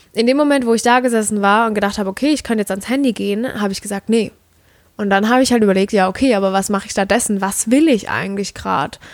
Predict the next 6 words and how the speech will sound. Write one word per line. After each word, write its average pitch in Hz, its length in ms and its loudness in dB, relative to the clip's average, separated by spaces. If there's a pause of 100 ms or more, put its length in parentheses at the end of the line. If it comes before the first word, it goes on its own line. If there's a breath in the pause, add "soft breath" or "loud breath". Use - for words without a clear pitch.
(320 loud breath)
Will 226 140 4
ich 220 140 0
einfach 214 280 -2
mich 208 220 -4
ausruhen? 262 580 0 (1120 soft breath)
Ähm, 208 480 2